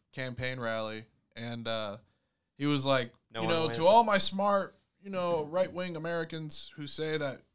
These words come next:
Speaker 1: getting rid of guns is bad because of safety and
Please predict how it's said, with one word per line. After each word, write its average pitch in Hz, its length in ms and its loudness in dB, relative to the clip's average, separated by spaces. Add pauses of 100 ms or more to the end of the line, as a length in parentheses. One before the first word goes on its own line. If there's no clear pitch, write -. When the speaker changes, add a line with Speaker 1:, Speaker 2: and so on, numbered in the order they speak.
(140)
Speaker 1:
getting 160 260 -4
rid 160 140 0
of 139 120 -4
guns 147 500 -4
is 120 500 -10 (160)
bad 139 340 2
because 127 360 -8
of 117 160 -10
safety 135 720 -6
and 113 220 -10